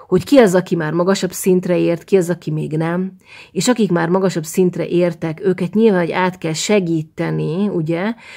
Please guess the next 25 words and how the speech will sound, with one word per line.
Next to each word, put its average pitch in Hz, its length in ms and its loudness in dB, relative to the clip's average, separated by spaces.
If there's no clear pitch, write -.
fensőbb 202 460 2
szintek 170 560 -4
felé 175 360 4
kell 165 440 -4
emelni, 175 640 0
segíteni 185 560 2
kell 180 240 0
az 160 160 -2
emelkedést, 190 720 0
de 196 240 0
gondolom, 208 460 4
hogy 185 120 2
minden 196 280 2
egyes 165 320 -2
ilyen 165 180 -2
lépés, 185 500 0
átlépés 165 720 -4
kapcsán 202 460 -2
lehet, 165 200 -2
hogy 165 120 -4
van 170 140 -2
egy, 160 280 -4
egy-egy 160 400 -4
ilyen 156 160 -2
szerződés, 185 760 -2